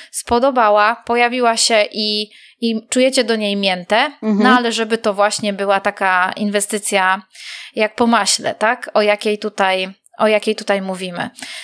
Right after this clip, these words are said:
Speaker 2: I
Speaker 1: Krok
Speaker 2: marzymy.
Speaker 1: po kroku powiemy
Speaker 2: Tak.
Speaker 1: wam, wyłożymy wam,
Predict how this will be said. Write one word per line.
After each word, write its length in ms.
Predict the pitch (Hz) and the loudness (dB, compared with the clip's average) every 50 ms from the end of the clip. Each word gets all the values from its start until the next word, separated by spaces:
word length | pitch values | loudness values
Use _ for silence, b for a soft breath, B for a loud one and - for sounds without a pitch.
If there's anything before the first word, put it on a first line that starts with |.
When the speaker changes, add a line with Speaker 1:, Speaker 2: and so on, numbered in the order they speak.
| B B B B - | B B B B -2
Speaker 2:
I 100 | 220 220 | 2 4
Speaker 1:
Krok 120 | 220 - | 4 4
Speaker 2:
marzymy. 240 | - 311 202 202 190 | 4 4 4 2 2
Speaker 1:
po 60 | 185 | 2
kroku 260 | 180 262 254 254 233 | 2 0 -2 -2 -4
powiemy 420 | 220 - 233 220 240 233 226 220 214 | -4 -2 0 2 2 2 4 4 2
Speaker 2:
Tak. 80 | 202 | 2
Speaker 1:
wam, 360 | 202 208 202 202 202 202 208 208 b b b b _ _ - 233 202 196 | 2 2 2 0 0 -2 -6 -12 b b b b _ _ -16 -14 -10 -4
wyłożymy 680 | 214 262 277 269 240 233 240 233 220 247 240 233 226 214 | 0 2 4 4 4 4 2 2 2 0 0 0 0 0
wam, 240 | 208 202 196 196 | 0 0 0 -2